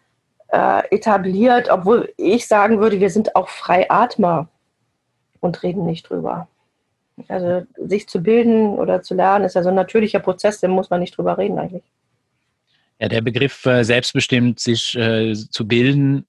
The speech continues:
Speaker 2: oder selbstbestimmte Bildung, auf Englisch Self-Directed Education, ist ja auch noch gar nicht so alt. Self-Directed Education ist ja dann auch eine Antwort eigentlich auf dieses,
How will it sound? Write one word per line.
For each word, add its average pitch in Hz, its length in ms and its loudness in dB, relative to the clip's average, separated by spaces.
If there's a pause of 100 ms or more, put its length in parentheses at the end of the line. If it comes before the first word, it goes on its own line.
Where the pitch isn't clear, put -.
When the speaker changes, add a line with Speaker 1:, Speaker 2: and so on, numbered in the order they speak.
(420)
Speaker 2:
oder 120 160 2
selbstbestimmte 117 640 0
Bildung, 143 580 2
auf 104 160 -6
Englisch 117 340 0
Self-Directed 113 640 -2
Education, 113 640 -2
ist - 240 -8
ja 110 100 0
auch 104 360 -4 (380)
noch 110 280 -4
gar 98 180 -2
nicht 107 240 -4
so 101 160 -6
alt. - 400 -12 (260)
Self-Directed 110 640 -2
Education 110 840 -4
ist - 200 -18
ja 110 120 -4
dann 107 180 -4
auch 107 300 -4
eine 110 260 -6
Antwort 113 500 -4
eigentlich 107 440 -4
auf 107 160 -4
dieses, 104 420 -6